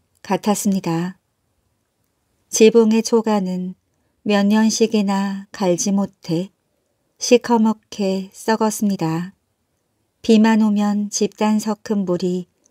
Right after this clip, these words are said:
추녀 끝에서 뚝뚝 떨어집니다.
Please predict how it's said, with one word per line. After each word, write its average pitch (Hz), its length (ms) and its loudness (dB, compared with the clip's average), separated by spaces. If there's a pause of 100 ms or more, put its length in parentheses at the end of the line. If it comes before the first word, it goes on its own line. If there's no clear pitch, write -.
(300)
추녀 233 340 2
끝에서 196 760 -4 (520)
뚝뚝 226 580 0 (380)
떨어집니다. 202 880 -2